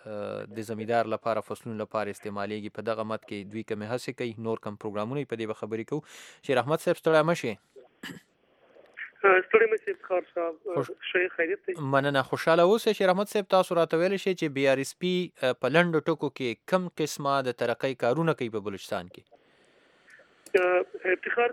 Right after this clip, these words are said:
Speaker 2: صاحب، بلوچستان رورل سپورټ پروګرام تقریباً د بلوچستان په شپږویشت ضلعو کې، آه، دا وخت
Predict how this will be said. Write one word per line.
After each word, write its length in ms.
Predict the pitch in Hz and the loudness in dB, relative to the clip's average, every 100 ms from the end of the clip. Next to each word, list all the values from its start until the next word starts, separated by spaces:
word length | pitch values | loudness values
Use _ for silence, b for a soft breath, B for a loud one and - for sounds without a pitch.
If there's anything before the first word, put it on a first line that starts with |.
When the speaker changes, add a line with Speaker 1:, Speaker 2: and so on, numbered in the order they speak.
| - | 0
Speaker 2:
صاحب، 240 | 240 233 233 233 254 - | 0 2 0 -2 -6 -6
بلوچستان 600 | 185 185 - 214 208 208 | -4 -4 -2 0 0 0
رورل 180 | 190 185 | -2 -4
سپورټ 340 | - _ 170 - | -10 _ 0 2
پروګرام 380 | 175 190 185 190 B B B _ | 4 4 4 0 B B B _
تقریباً 540 | - - 180 165 185 180 165 156 | 0 2 2 2 -2 -4 -4 -4
د 40 | |
بلوچستان 580 | 175 175 170 - 196 190 - | -4 -6 -2 0 2 0 -4
په 300 | 180 180 175 b b - | -2 0 -2 b b -6
شپږویشت 760 | - - 226 220 214 - _ 202 190 202 180 160 | -6 -4 -4 -4 -6 -10 _ 6 6 2 0 -2
ضلعو 260 | 170 185 190 | -2 0 -2
کې، 360 | - 185 180 - - | -2 0 0 -2 0
آه، 680 | 165 160 160 - _ - 180 | 2 2 -2 -10 _ -2 2
دا 140 | 175 | 4
وخت 420 | 175 180 - _ | 2 0 -4 _